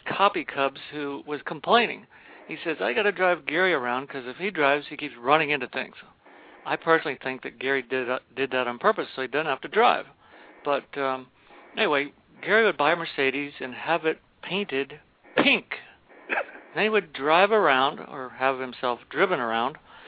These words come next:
<clears throat> and every time they stopped at a red light, beautiful girls come running over to the car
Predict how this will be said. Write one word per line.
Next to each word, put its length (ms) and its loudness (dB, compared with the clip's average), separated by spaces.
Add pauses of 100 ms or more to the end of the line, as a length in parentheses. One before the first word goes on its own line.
<clears throat> 320 -20
and 460 -8
every 180 -2
time 220 -2
they 100 -4
stopped 280 0
at 60 -2
a 40 -6
red 180 2
light, 280 0 (600)
beautiful 260 0
girls 320 -2
come 240 -8
running 300 2
over 180 2
to 60 0
the 100 -14
car 400 0